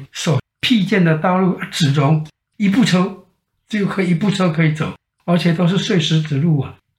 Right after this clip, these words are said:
那如果山一崩的话，就要等到正昌客运他们要出木材了，然后才，才会来修理。那如果说他们没有，没有，还没有要出木材，路崩了，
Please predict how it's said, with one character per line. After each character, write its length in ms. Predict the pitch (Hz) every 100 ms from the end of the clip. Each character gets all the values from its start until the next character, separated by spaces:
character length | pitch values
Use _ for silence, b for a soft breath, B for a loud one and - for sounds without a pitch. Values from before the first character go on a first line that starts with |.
| -
那 140 | 202
如 80 | 190
果 80 | 185
山 280 | 151 185 214
一 60 |
崩 240 | - 180 175
的 140 | 165
话， 240 | 180 175 156
就 120 | 202
要 100 | 196
等 220 | 175 131
到 400 | 190 185 156 - b b b
正 200 | - 202
昌 180 | 185 170
客 180 | 214 202
运 80 | 196
他 140 | 185
们 100 | 175
要 120 | 214
出 180 | 196 214
木 180 | 220 208
材 280 | - 135 104
了， 220 | - - _ _ _ _ -
然 180 | 185 160
后 140 | 190
才， 280 | - 156 156
才 220 | 151 147
会 140 | 202
来 100 | 160
修 280 | 131 175 160
理。 260 | 151 - - _ _ _ _ _ _ -
那 100 | 226
如 200 | 196 233
果 140 | 208
说 160 | 165 214
他 140 | 220
们 180 | 208 196
没 100 | 196
有， 220 | 208 190
没 160 | 190 208
有， 100 | 196
还 200 | - 185
没 120 | 202
有 80 | 202
要 120 | 208
出 200 | - 202
木 160 | 220 202
材， 320 | 156 131 135 _ _ -
路 200 | 240 190
崩 260 | - 170
了， 300 | 160 - -